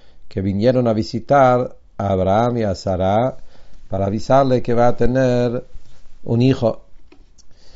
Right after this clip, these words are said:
El pasuk, en capítulo dieciocho, pasuk nueve, pasuk tet,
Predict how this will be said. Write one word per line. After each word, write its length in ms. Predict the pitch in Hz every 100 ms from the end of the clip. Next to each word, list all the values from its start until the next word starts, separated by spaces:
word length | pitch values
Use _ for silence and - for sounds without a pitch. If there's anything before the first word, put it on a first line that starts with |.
| - - -
El 220 | 101 95
pasuk, 520 | 101 - 160 - - - - -
en 160 | -
capítulo 540 | 90 95 123 127 123 117
dieciocho, 840 | 110 120 - 113 117 113 101 85 - - - - - - - - -
pasuk 360 | - - 131 117
nueve, 600 | 107 104 104 113 120 131 -
pasuk 340 | 92 - 110 -
tet, 400 | 101 107 117